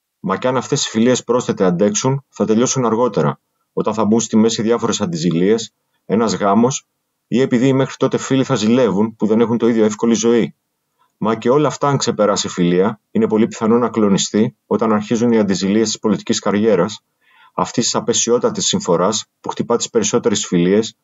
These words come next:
και που προέρχεται συνήθως από τη μανία για απόκτηση υλικού πλούτου ή στην καλύτερη περίπτωση από τους ανταγωνισμούς για δόξα και εξουσία.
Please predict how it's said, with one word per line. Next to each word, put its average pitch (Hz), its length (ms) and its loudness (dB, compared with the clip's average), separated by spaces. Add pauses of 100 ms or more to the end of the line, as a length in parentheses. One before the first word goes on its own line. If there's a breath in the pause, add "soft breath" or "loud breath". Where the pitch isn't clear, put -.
(380)
και 107 120 -6
που 110 100 -2
προέρχεται 123 380 0
συνήθως 127 380 0
από 117 160 -2
τη 113 100 0
μανία 107 320 4
για 117 140 0
απόκτηση 117 400 -4
υλικού 107 280 0
πλούτου 107 460 0 (380)
ή 98 80 -6
στην 104 160 -4
καλύτερη 127 440 0
περίπτωση 117 640 0
από 120 180 0
τους - 140 -4
ανταγωνισμούς 98 600 2
για 110 140 0
δόξα 110 500 -2
και 110 120 -2
εξουσία. 92 580 -2